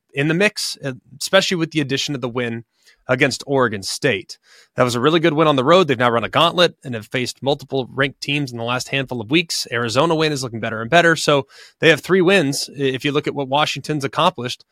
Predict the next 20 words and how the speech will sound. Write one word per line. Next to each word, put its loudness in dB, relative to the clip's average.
Washington 2
has 0
beaten -4
three -4
teams -4
that 2
are 4
currently 0
ranked -2
in -4
the -2
top -2
sixteen. -4
You -6
have -8
Arizona, 2
Oregon -2
State, -2
and -12
Oregon. -6